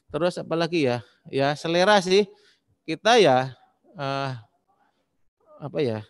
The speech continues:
tadi ya, tadi, eh, pencahayaan. Saya mau nunjukin contoh di tempat saya,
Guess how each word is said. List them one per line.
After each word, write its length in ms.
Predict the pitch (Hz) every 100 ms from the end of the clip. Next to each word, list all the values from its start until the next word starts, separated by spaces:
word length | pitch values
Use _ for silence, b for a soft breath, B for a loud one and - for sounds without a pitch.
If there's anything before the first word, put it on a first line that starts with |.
| _
tadi 400 | 135 127 - 160
ya, 80 | 113 107 _ _ _ _ _ _
tadi, 400 | - 170 165 170
eh, 320 | 147 180 147
pencahayaan. 640 | 147 156 156 139 143 147 147 b b _
Saya 160 | 196 233
mau 160 | 247
nunjukin 480 | 240 185 180 220 208
contoh 400 | 214 208 202 208 160 -
di 160 | 170 170
tempat 320 | 170 175 175
saya, 480 | 185 151 143 180 214